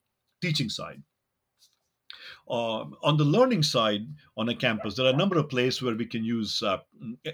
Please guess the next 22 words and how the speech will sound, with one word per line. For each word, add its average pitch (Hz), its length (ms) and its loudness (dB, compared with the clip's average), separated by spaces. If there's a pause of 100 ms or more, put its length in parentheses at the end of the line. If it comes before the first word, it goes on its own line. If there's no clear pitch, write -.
A 131 140 2
I 117 200 2
to 101 140 -8
help 113 220 -4
us 104 160 -4
as 92 140 -8
well. 120 380 2 (380)
Um, 113 340 0
one 151 220 4
of 247 80 2
them, 160 140 2
of 123 120 -4
course, 190 280 0
is 107 220 -6 (580)
as, 123 320 0
uh, 131 100 0
tutors. 107 500 -2 (520)
Uh, 117 400 -2 (220)
y-, 156 380 -8
you 135 100 -2
know, 113 160 0
I, 131 160 4